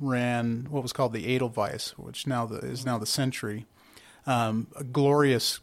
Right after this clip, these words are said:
German food restaurant and a microbrewery. Um,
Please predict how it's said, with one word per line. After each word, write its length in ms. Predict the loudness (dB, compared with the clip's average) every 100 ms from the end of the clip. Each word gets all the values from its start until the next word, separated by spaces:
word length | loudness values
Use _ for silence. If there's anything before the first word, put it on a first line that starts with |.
| -6
German 480 | 2 4 4 2 -2
food 440 | -2 0 0 -4 -18 _
restaurant 580 | 0 0 2 -2 -2 -2
and 160 | -4 -4
a 180 | -6 -6 -2
microbrewery. 840 | -2 0 -4 -6 -8 -8 -8 -12 _ _ _ -20 -20 -4
Um, 460 | 2 2 2 -2